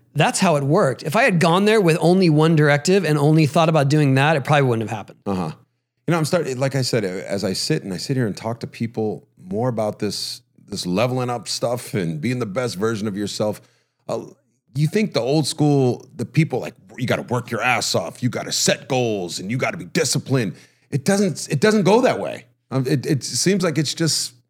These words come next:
Speaker 1: Well,
Speaker 2: have
Speaker 1: there are
Speaker 2: some
Speaker 1: benefits
Speaker 2: fun
Speaker 1: to
Speaker 2: and
Speaker 1: those things
Speaker 2: work.
Speaker 1: to a certain extent, but it
Speaker 2: Uh-huh.
Speaker 1: can't guide your whole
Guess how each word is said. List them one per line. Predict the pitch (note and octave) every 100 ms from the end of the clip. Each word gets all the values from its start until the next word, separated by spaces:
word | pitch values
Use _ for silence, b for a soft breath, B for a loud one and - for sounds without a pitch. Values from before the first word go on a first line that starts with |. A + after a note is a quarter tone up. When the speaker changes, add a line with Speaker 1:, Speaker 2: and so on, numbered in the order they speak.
| _ _ _ -
Speaker 1:
Well, | G#3+
Speaker 2:
have | A#3
Speaker 1:
there |
are | A#3+
Speaker 2:
some | G3
Speaker 1:
benefits | F3 G#3+ F3+ F#3+ F#3
Speaker 2:
fun | E3+
Speaker 1:
to |
Speaker 2:
and | G#3
Speaker 1:
those | F3 E3+
things | - G3 F#3+
Speaker 2:
work. | F3
Speaker 1:
to |
a |
certain | E3 - D#3+
extent, | E3 - - G#3 D3+
but | C#3+
it | -
Speaker 2:
Uh-huh. | C3
Speaker 1:
can't | F#3 C#3+ C#3+
guide | C#3+ D#3+ F3 C#3+
your | D3+
whole | B2+ D#3+ D3+ C3+ -